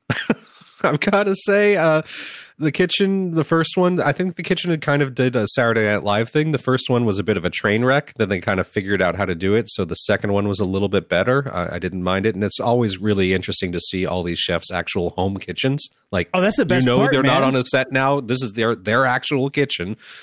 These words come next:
Speaker 1: So
Speaker 2: Yeah.
Speaker 1: that's kinda cool. Uh, the Pioneer Woman, I've gotta say, was a massive fail. Um, even
Speaker 2: <laughs>
Speaker 1: I can open up a bag of pre-made salad,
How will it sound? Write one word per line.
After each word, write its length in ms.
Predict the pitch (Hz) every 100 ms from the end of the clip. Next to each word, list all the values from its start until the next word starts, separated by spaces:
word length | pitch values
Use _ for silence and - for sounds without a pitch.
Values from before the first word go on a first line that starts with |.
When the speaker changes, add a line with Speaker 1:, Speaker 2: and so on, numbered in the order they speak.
| 135
Speaker 1:
So 200 | 196 110
Speaker 2:
Yeah. 40 |
Speaker 1:
that's 260 | 113 117 -
kinda 280 | 135 113 107
cool. 440 | - 113 95 98 - - - 120
Uh, 220 | 120 120
the 140 | 120
Pioneer 460 | - 160 156 151 156
Woman, 320 | 151 165 165 139
I've 160 | 120
gotta 260 | 120 117 113 -
say, 160 | 113
was 160 | 110 101
a 60 | 92
massive 400 | 92 92 98 -
fail. 540 | 113 107 113 113 -
Um, 380 | 95 90 87 85 -
even 260 | 135 147
Speaker 2:
<laughs> 0 |
Speaker 1:
I 480 | 117 120 98 98 - _
can 160 | - 104
open 260 | 98 113
up 140 | 95 117
a 60 |
bag 480 | 85 92 98 104 110
of 280 | 104 95 -
pre-made 420 | - 107 104 95
salad, 480 | - 107 95 92 107